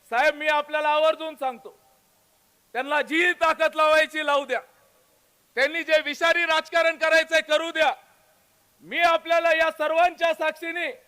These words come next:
या सर्वांच्या आशीर्वादाने आम्ही सर्वजण लातूरकर आपल्या प्रदेश अध्यक्षांना आम्ही शब्द देतो, मराठवाड्यामध्ये सर्वात अधिक मतांनी निवडून येणारी जागा ही लातूरची असणार आहे.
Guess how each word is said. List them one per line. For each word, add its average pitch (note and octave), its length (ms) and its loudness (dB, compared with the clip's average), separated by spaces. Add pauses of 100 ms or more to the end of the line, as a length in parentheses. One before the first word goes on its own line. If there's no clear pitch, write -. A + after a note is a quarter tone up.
(280)
या B3+ 160 -2
सर्वांच्या C#4+ 600 -4
आशीर्वादाने D#4+ 760 2 (680)
आम्ही C4+ 360 -6
सर्वजण E4+ 680 2 (320)
लातूरकर B3 680 -4
आपल्या C#4 400 -2
प्रदेश C4 480 -2
अध्यक्षांना C#4 520 -6
आम्ही C4 320 -6
शब्द C4 240 -6
देतो, C#4 560 0 (720)
मराठवाड्यामध्ये C4+ 1300 0
सर्वात A#3+ 460 0
अधिक A#3 440 -2
मतांनी B3 400 -4
निवडून A#3+ 340 -6
येणारी A#3 320 0
जागा C4 440 4
ही A3 460 -2
लातूरची A#3 480 -4
असणार A3+ 420 -2
आहे. G3+ 100 -4